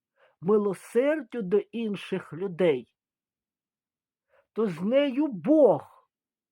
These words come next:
Як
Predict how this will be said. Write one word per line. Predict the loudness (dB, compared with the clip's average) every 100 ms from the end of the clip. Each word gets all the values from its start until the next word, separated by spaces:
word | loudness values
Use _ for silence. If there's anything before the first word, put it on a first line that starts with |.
| _ _ _ _ _ _ _ _ _ _ _ _ _ _ _ _ _ _ _ _ _ _
Як | -8 -6 -6